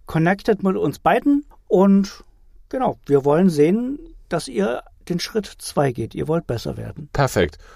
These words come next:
Speaker 2: Und wie gesagt, mit dem, mit der Nachricht Podcast,
Speaker 1: Podcast.
Speaker 2: dementsprechend freue ich mich auf eure Nachrichten, bin sehr, sehr gespannt und wir verlosen dann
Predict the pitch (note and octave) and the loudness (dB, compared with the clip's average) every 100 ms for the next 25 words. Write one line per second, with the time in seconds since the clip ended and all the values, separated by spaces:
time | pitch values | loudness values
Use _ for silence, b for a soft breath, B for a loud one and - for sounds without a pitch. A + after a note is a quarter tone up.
0 | b - C3+ D#3+ C3 G2 - _ C#3+ F#3 | b -2 2 2 2 0 -6 _ 0 4
1 | A3 G#3+ A3 - C#3+ D3 D3+ C#3+ B2+ F3+ | 4 2 -2 -4 -2 2 2 4 2 2
2 | G3 A3 - - - _ _ - G3 G3 | 0 -2 -6 -16 -20 _ _ -2 0 0
3 | - G#3 A#3+ - - _ _ D3+ F3 - | 0 2 0 -4 -14 _ _ 4 4 2
4 | D3+ D#3 D#3 - C3 C3+ D3 C#3+ A2+ B2 | 0 0 -4 -2 2 2 2 0 2 2
5 | A#2+ A#2 D#3+ F3+ D#3 C3 B2+ D3 F3+ E3+ | 2 2 0 -2 -4 -4 2 2 2 0
6 | - B2 B2 D#3 - B B B C3 A#2+ | -2 0 0 -2 -8 B B B -4 -4
7 | A#2 E3 E3+ - - B2+ C3 B2+ B2+ A2 | 0 2 2 0 -2 0 2 2 0 0
8 | C3 | 0